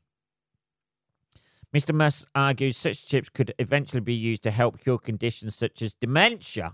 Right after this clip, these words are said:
Oh, that's not bad. Parkinson's disease and spinal cause, uh, cord injuries, and also download adverts into your own fucking head. <laughs> That's what it'll come to, won't it? You know, all these big things,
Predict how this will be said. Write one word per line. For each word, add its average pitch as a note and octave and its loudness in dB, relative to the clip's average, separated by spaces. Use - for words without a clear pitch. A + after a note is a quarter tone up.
Oh, G#3+ 4
that's E3+ 0
not - -6
bad. A2+ 0
Parkinson's D3 2
disease C3 0
and A2+ -4
spinal C3 0
cause, B2 0
uh, - -6
cord B2 4
injuries, A2+ 0
and C#3 2
also G3+ 4
download D3 4
adverts D#3+ 4
into E3+ -2
your F3+ 4
own F#3 2
fucking G3+ 2
head. G3+ 4
<laughs> - -
That's B3+ 6
what A#3 4
it'll F#3+ 2
come G#3+ 4
to, F#3 2
won't F#3 4
it? D#3 -2
You A3 2
know, G#3 8
all A#3+ 12
these A3 4
big G3 4
things, E3 0